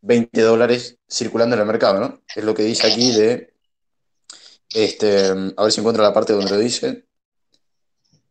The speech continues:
Eh, claro, aquí dice, "Ambas sumas tienen, pues, que coincidir forzosamente",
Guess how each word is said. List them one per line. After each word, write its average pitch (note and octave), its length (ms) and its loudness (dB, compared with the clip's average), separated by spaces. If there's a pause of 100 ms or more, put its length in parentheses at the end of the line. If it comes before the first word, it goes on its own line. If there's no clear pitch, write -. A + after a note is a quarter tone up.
Eh, G#2+ 420 4
claro, A#2 200 2
aquí G2+ 180 0
dice, A#2 280 2
"Ambas C#3 340 0
sumas D3 280 0
tienen, C#3+ 440 -2
pues, C#3 260 2
que - 140 -10
coincidir A#2 500 -2
forzosamente", G#2 680 -4